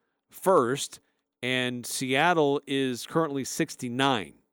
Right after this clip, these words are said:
So that'll be a quad two game for Utah State in their opener as it stands now. Uh, but, uh, it, it might,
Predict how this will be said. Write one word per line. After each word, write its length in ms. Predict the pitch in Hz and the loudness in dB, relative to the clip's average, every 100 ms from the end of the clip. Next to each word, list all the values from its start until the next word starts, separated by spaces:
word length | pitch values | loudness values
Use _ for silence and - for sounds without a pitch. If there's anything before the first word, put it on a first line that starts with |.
| _ _ _ _ _ _ _ | _ _ _ _ _ _ _
So 360 | - 127 120 120 | -4 -2 0 -2
that'll 260 | 131 165 190 | 0 2 2
be 180 | 160 135 | 0 0
a 40 | |
quad 460 | - - 151 131 104 | -2 2 4 2 -4
two 400 | - - 196 208 | -12 -2 2 2
game 480 | 160 127 90 80 78 _ _ _ _ _ _ _ | 0 -4 -4 -12 -18 _ _ _ _ _ _ _
for 140 | 117 | -8
Utah 420 | 107 117 110 120 | -6 -6 -2 -2
State 320 | 101 127 127 123 | -2 0 2 0
in 80 | |
their 200 | 120 110 | 0 0
opener 520 | 123 143 123 101 90 98 | 4 2 0 -6 -6 -6
as 200 | 113 110 | -8 -8
it 100 | 113 | -8
stands 480 | - 123 113 95 117 | -2 -2 -2 -6 -4
now. 520 | 127 107 82 - 113 _ _ _ _ _ - _ _ - | -2 -2 -6 -14 -20 _ _ _ _ _ -20 _ _ -6
Uh, 240 | 104 104 | -2 -2
but, 500 | 95 - 117 110 - | -2 -2 -2 -2 -8
uh, 300 | 120 104 98 95 _ _ _ _ _ _ _ _ - | -4 -2 -2 -6 _ _ _ _ _ _ _ _ -8
it, 160 | 147 - | -6 -4
it 120 | 165 | 2
might, 280 | 175 196 | 4 4